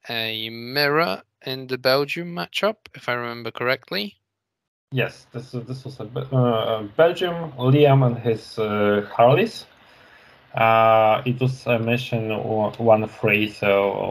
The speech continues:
Speaker 2: uh, data scry something, uh, with four markers in the middle. Um, so, uh,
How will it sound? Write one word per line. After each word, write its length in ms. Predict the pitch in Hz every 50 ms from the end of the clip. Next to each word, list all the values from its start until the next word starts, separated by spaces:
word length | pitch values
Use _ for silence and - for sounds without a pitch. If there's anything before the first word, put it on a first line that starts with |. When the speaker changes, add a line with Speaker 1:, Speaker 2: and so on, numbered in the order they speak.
| 98 98 98 - - - -
Speaker 2:
uh, 960 | 101 98 98 95 95 95 92 90 92 95 98 98 92 92 92 95 95 95 - - - - - - - - -
data 280 | 101 101 104 104 104
scry 520 | 101 - - - 110 101 95 92 92 90 87 - - _ _ _ _ _ _ _
something, 480 | - - 110 113 113 - 131 135 135
uh, 1300 | 131 - - 131 131 123 113 110 107 104 104 104 101 101 98 98 98 98 98 95 95 95 95 95 95 90 - _ _ -
with 180 | 113 110 107
four 280 | 107 - - 110 107 104
markers 480 | 104 95 98 101 - 104 101 104 - 110
in 80 | 101
the 100 | 95 98
middle. 420 | 98 98 95 - 98 95 95 98 - _ - - -
Um, 520 | 92 92 90 90 90 90 87 90 92 92 - _ _ - - _ _ _ _ _ _ _ _ _
so, 260 | _ - 160 - - - _ _ _ _ _ _ - -
uh, 260 | - 143 139 135 131